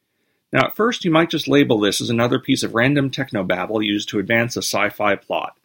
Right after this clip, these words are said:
But I think this hits at a popular misconception about probability.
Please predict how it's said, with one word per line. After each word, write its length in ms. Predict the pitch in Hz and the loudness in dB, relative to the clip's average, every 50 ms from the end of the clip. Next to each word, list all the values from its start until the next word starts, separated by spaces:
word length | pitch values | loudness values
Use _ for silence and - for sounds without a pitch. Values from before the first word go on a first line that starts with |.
| _ _ _ _ _ _ _ _ _ _ _ | _ _ _ _ _ _ _ _ _ _ _
But 120 | - 139 | 0 0
I 20 | 185 | 2
think 160 | 208 226 220 | 0 -2 -2
this 200 | - 196 180 - | -2 -2 -2 0
hits 220 | - - - - | -2 -2 0 0
at 60 | 156 123 | 0 0
a 60 | - | 0
popular 420 | - - 147 147 - - 147 143 | 0 0 0 0 0 0 -2 0
misconception 720 | 135 131 131 - - 139 127 - 143 135 131 - - 104 98 | 0 0 -2 -2 -4 -6 -2 0 0 0 0 -2 -4 -4 -2
about 240 | 85 90 87 - | 0 0 -2 -2
probability. 720 | - - 104 92 95 92 92 101 98 90 85 - - - | -2 -4 -4 -2 -2 -2 0 0 0 -2 -4 -6 -10 -14